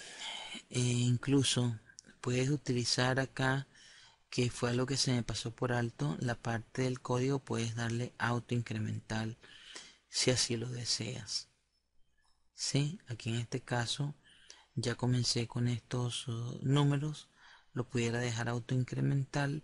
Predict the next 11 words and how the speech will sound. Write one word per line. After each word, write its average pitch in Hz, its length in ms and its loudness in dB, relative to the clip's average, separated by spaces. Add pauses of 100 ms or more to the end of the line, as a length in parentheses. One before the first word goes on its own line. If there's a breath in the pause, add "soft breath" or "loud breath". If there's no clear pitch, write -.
pero 113 160 -2
entonces 113 580 -2
él 117 160 0
auto 120 340 -2
incrementaría 123 920 0 (440 loud breath)
a 113 80 -6
partir 113 460 -4
del 113 160 -2
mil 113 280 0
quinientos 110 880 -2 (220)
dos. - 680 -8